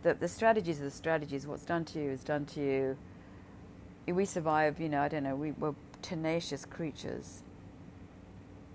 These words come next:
But for me to fully understand in this very clear way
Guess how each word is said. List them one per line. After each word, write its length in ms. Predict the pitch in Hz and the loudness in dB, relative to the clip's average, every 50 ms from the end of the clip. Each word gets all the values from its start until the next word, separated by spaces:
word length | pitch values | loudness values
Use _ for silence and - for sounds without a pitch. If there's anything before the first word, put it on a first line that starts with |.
| - - - - - - - - - - - - - - - - - - - - - - - - - - - - - - - - - - - | -16 -16 -16 -16 -16 -16 -16 -16 -16 -16 -16 -16 -16 -16 -16 -16 -16 -16 -16 -16 -16 -16 -16 -14 -14 -16 -16 -16 -16 -16 -16 -18 -18 -10 -4
But 220 | 160 165 185 - | 4 4 4 6
for 100 | - 190 | 6 4
me 320 | 185 185 185 202 214 226 220 - | 4 4 2 4 2 2 2 0
to 80 | - 190 - - - - - | -4 -6 -6 -8 -12 -6 0
fully 280 | 202 202 196 185 180 | 2 4 6 6 6
understand 720 | 170 160 156 151 156 - - - 156 151 143 139 135 135 - | 6 6 4 2 -2 -2 -2 2 4 4 4 4 2 0 0
in 260 | - - 151 147 - - - | 0 0 0 0 -2 -2 -4
this 180 | 151 - - - - 147 - - | -6 -6 -6 -10 -12 -12 0 4
very 460 | 185 185 180 185 185 185 180 170 165 | 8 10 10 10 10 8 6 4 2
clear 420 | 165 - - 165 151 - - 143 | 0 -2 -2 2 2 4 4 2
way 560 | 143 139 147 147 143 - - - 65 - - | 0 -2 -2 -2 -2 -2 -2 -2 -4 -4 -8